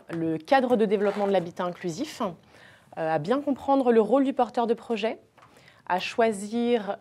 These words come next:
euh, le bon montage et avec les bons partenaires, et, euh, à identifier les étapes clés, mais également les points de vigilance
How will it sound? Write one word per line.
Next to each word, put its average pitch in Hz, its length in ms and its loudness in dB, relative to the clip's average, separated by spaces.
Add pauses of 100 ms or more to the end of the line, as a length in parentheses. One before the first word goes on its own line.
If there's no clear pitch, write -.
euh, 156 880 -6 (440)
le 170 140 0
bon 220 200 4
montage 220 680 4
et 165 160 -2
avec 156 240 -4
les 156 80 -4
bons 208 160 -4
partenaires, 220 760 -4 (560)
et, 214 320 0
euh, 185 200 2
à 180 100 2
identifier 190 480 -2
les 208 160 0
étapes 220 300 -2
clés, 240 180 -2
mais 214 120 0
également 190 500 0
les 156 180 -2
points 262 260 -4
de 269 60 0
vigilance 202 720 -6